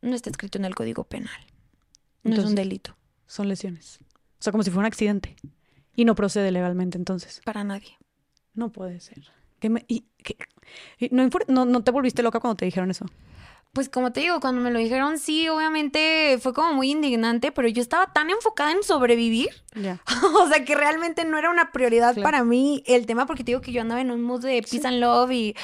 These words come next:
Speaker 1: a ver, bueno, bueno, vamos a enfocarnos en lo bueno.
Speaker 2: Sí.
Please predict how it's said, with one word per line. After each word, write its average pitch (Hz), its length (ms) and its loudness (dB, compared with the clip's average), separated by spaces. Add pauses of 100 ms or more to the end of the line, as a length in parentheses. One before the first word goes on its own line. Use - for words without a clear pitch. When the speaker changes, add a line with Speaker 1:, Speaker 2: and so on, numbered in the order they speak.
(340)
Speaker 1:
a 226 120 0
ver, 247 220 6
bueno, 254 380 0
bueno, 240 400 -2
vamos 226 460 -2
a 285 40 0
enfocarnos 240 380 -2
en 247 80 0
lo 196 80 0
bueno. 233 260 2
Speaker 2:
Sí. - 140 4